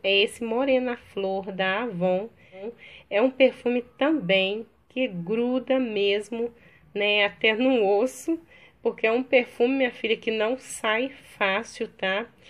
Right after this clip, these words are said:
Ele é novinho, porque o meu vidro, o outro já acabou, e esse aqui eu comprei. Um vídeo de acabados, eu esqueci de colocar ele. Então, é, esse daqui já é um novo que eu comprei.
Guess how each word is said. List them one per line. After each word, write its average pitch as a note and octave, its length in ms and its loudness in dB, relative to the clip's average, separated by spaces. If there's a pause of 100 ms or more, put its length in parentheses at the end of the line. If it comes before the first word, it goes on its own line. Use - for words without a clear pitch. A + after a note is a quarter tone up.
(260)
Ele G#3 200 4
é G#3+ 40 4
novinho, A3 600 0
porque G#3+ 380 -2
o G3+ 100 0
meu G3+ 320 0
vidro, G3+ 400 -2
o G3 120 -6
outro G3 280 -4
já G3+ 140 -4
acabou, G#3 760 -4
e G#3+ 100 -6
esse A3 200 -4
aqui A3 240 -6
eu G#3 100 -2
comprei. G#3 720 -4
Um E4+ 80 2
vídeo A3 400 0
de G3+ 80 -2
acabados, G3 1000 -2 (480)
eu A3+ 240 0
esqueci A#3 400 -4
de - 140 -10
colocar B3 760 -2
ele. F#3 400 0 (480)
Então, G3+ 600 -2 (500)
é, G3 400 0
esse G#3 180 0
daqui G#3+ 400 -4
já G#3+ 120 0
é G#3+ 60 2
um B3 120 0
novo A3+ 460 -2
que - 120 -8
eu A#3 60 0
comprei. G3 800 -4